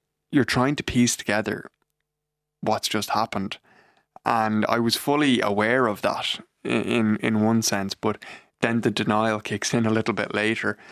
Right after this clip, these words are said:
But, um, to put a picture to it, I suppose, I looked a little bit like a Frankenstein character. I had, um, a metal cage around my head,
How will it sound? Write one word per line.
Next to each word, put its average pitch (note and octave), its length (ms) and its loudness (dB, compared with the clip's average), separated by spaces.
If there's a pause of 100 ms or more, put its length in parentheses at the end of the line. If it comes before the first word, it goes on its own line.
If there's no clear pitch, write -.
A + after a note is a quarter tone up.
(300)
But, A2+ 300 2
um, G#2+ 440 0
to C#3 80 0
put C#3+ 180 2
a - 60 -2
picture B2+ 360 2
to G#2 220 2
it, G2+ 60 2
I G2+ 80 0
suppose, G#2+ 400 0
I A#2 60 4
looked B2+ 220 0
a B2 40 2
little A2+ 220 2
bit G#2+ 220 0 (400)
like A2 220 0
a A2+ 60 -8
Frankenstein A2+ 720 0
character. A2+ 460 -2
I G#2 120 0
had, G#2 340 0 (380)
um, G2+ 440 0
a G#2+ 60 2
metal A2 300 0
cage G#2+ 340 2
around G#2 240 2
my G2+ 100 0
head, G#2 440 -2